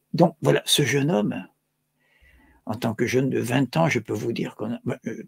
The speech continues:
qu'on en a terriblement besoin. J'ai fait un don de cinq euros pour la traduction. Je m'appelle Marty et je vous dis merci. Ai-je besoin de faire un commentaire ? Euh, euh, si, j'en ferai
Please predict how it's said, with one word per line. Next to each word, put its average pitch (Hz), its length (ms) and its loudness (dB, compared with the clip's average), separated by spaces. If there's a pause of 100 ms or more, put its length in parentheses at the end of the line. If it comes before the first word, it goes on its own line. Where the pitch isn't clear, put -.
(100)
qu'on 110 240 -4
en 120 120 0
a 123 120 -2
terriblement 123 560 -2
besoin. 110 520 -4
J'ai 160 200 8
fait 143 140 -2
un 135 120 2
don 135 200 2
de 131 120 0
cinq 156 340 -2
euros 143 220 0
pour 113 160 -2
la 117 80 -4
traduction. 117 720 -4
Je - 140 -8
m'appelle 113 380 -2
Marty 135 680 -6
et - 80 -8
je 101 80 -8
vous 104 140 -6
dis 104 160 -4
merci. - 480 -8 (1600)
Ai-je 107 160 -4
besoin 117 300 -6
de 107 80 -6
faire - 200 -12
un 98 100 -10
commentaire ? - 680 -12 (2250)
Euh, - 240 -4
euh, 139 180 6
si, - 380 6 (160)
j'en 131 100 2
ferai - 260 -2